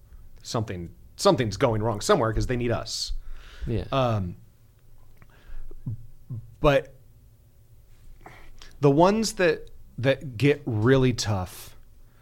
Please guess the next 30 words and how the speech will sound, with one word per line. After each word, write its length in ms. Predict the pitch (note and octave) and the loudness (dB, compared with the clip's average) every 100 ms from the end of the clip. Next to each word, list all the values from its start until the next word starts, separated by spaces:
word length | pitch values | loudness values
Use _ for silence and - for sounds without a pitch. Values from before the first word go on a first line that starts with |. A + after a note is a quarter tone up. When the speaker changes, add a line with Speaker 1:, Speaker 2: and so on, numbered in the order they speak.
| - - - - - | -20 -20 -20 -20 -6
Speaker 1:
and 320 | B2 A#2+ A2+ | -2 0 0
I'm 140 | A2+ B2+ | 2 2
not 140 | B2+ | 4
gonna 60 | B2 | 2
s-, 220 | - - | -2 -2
uh, 180 | A2+ G2+ | 0 0
I'm 160 | A#2 A#2 | 0 0
not 220 | A#2 A2+ | 0 0
gonna 120 | A#2 | -2
s-, 120 | G2+ - - | -4 -8 -6
try 160 | A#2+ | -4
to 40 | G2+ | -4
think 140 | A#2 A2 | -2 -4
of 120 | A2+ | -4
any 180 | B2 A#2+ | -6 -4
one 300 | A2+ A2 G#2+ | -2 0 -2
specifically, 920 | G2+ A2+ - A#2 A#2 A2 G#2+ F#2 F2 - - - - - | -2 -4 -4 -4 -4 -4 -4 -4 -6 -10 -20 -20 -20 -4
is 160 | B2 A2 | 0 2
when 340 | B2+ A#2+ A2+ - - - - - - - - - - - - - - | 4 4 0 -4 -14 -20 -18 -18 -18 0 0 0 -8 -14 -14 -14 -10
what 580 | A#2 B2 C3+ - - - - - - - - - - | -6 2 4 4 0 -14 -14 -16 -18 -20 -20 -20 -12
the 160 | A2+ B2 | -6 -4
team 640 | - - D#3+ D#3 D3 D3+ - - - - - - | -2 2 4 4 4 2 -2 -6 -12 -18 -20 -14
seems 420 | - C3+ C3+ A#2 | -6 -2 0 0
to 100 | A#2+ | 0
think 280 | - B2+ - | 0 0 0
would 260 | A2+ A2 G#2 | 0 0 -2
r-, 380 | A2 G#2+ - | -4 -6 -8
help 220 | - C3 B2 | -2 0 0
a 40 | |
patient, 600 | - G#2+ F2 - F#2 | -4 -4 -4 -6 -6